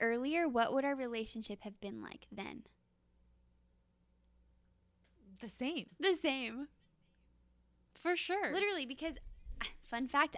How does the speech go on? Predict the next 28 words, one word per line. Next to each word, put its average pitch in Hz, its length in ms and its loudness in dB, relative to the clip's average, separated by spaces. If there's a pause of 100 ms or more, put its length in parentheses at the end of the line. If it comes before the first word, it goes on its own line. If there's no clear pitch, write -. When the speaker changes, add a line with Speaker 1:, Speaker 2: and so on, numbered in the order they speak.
Speaker 1:
I 226 80 8
was 226 320 6
gonna 220 320 0 (640)
meet 220 260 -4
you 190 160 -4
earlier, 214 520 -4 (320)
probably. - 600 -8 (100)
Speaker 2:
Yeah. 208 320 -2
Speaker 1:
'Cause 220 180 -6
my 202 120 -2
family 208 280 -2
was 190 100 -2
Speaker 2:
Yeah. 311 80 4
Speaker 1:
gonna 370 160 4
move 190 100 -8
to - 100 -14
Georgia 202 280 -2
at 180 120 -2
one 190 120 -8
point, 175 180 -14
but 175 100 -6
we 180 80 -4
didn't. 214 320 0 (480)
Speaker 2:
And 285 320 4
it, 233 120 -2
it 262 120 4
was 247 180 -2
Alpharetta, 214 500 2